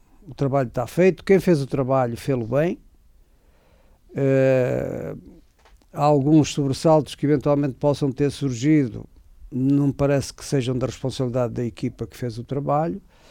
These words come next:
e portanto, eh, eu por mim gostava que eles escolhessem os louros, portanto quem fez o trabalho da candidatura, não é?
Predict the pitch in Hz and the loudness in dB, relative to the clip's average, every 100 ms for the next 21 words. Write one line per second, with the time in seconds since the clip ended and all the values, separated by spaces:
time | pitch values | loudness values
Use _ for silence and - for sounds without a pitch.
0 | - - - _ - - - 240 233 247 | -20 -20 -20 _ -18 -8 -6 -6 -2 0
1 | 269 269 311 349 - 156 139 113 85 - | 0 -2 -6 -6 -4 -4 -2 -4 -6 -8
2 | - - - _ - 190 165 196 233 233 | -12 -18 -20 _ 2 4 6 4 6 4
3 | - 208 202 202 - 196 - - 190 196 | 4 4 6 4 4 2 2 2 4 4
4 | 202 196 180 190 180 160 156 - - _ | 2 -2 0 2 4 4 0 -10 -20 _
5 | _ _ _ _ _ _ _ _ - 123 | _ _ _ _ _ _ _ _ -8 -8
6 | 110 - 131 - 143 120 123 131 123 135 | -6 -4 -4 0 -2 -2 -4 -4 0 0
7 | 131 131 131 143 135 151 180 - 170 139 | 0 -2 -2 -2 -2 -2 -4 -4 -4 -2
8 | 117 110 120 | -2 -4 -6